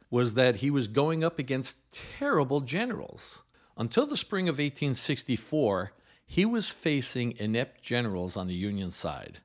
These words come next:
Once Lee went head-to-head with Grant, Lee did not seem like such a prodigy. Let's take a look at the string of terrible generals on the Union side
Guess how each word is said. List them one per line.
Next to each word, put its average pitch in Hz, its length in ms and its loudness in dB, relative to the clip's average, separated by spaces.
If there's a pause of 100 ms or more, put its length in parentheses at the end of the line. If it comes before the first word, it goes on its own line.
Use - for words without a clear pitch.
Once 143 340 2
Lee 214 200 2
went 190 340 0
head-to-head 147 560 0
with 120 200 0
Grant, 127 500 -2 (220)
Lee 139 240 2
did 160 180 0
not 139 240 -2
seem 151 320 -2
like 107 160 -2
such - 260 0
a 104 60 -8
prodigy. 123 640 0 (220)
Let's - 160 -6
take 185 220 2
a 165 40 0
look 151 200 2
at 139 140 -2
the 113 140 -2
string 135 380 -2
of - 180 -6
terrible 175 600 -2
generals 117 500 0
on 107 120 0
the 104 60 0
Union 117 380 0
side 92 460 -4